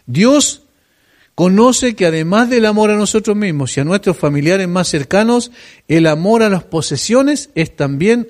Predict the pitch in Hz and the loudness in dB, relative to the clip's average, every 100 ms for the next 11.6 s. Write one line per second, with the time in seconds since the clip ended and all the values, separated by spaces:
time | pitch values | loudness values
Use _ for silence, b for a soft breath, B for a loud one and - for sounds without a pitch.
0 | - 156 190 175 170 190 - 113 _ _ | -4 -4 -2 -6 -6 -6 -8 -12 _ _
1 | _ _ _ _ _ _ _ _ _ _ | _ _ _ _ _ _ _ _ _ _
2 | _ _ _ _ _ _ _ _ _ _ | _ _ _ _ _ _ _ _ _ _
3 | _ _ 202 220 294 339 247 - 156 160 | _ _ 0 2 0 0 -2 -4 -10 -6
4 | 202 196 - b b b 165 - 214 254 | -6 -6 -16 b b b -6 0 2 2
5 | 320 285 294 277 - 226 226 247 294 180 | 0 0 0 0 0 -2 -2 0 0 0
6 | 196 208 277 311 294 233 208 208 208 214 | 0 0 -2 -2 -2 -2 -2 -2 -2 -2
7 | 190 247 330 190 120 _ _ _ _ _ | -2 -4 -6 -6 -8 _ _ _ _ _
8 | _ _ _ _ _ _ _ _ _ _ | _ _ _ _ _ _ _ _ _ _
9 | _ - - 202 208 202 - 277 262 220 | _ -12 -6 -4 -2 -4 -4 -4 0 0
10 | 196 165 156 170 160 143 147 156 127 127 | 0 0 -2 0 -2 -2 -2 -2 -4 -6
11 | 131 123 131 120 107 | -6 -8 -8 -8 -10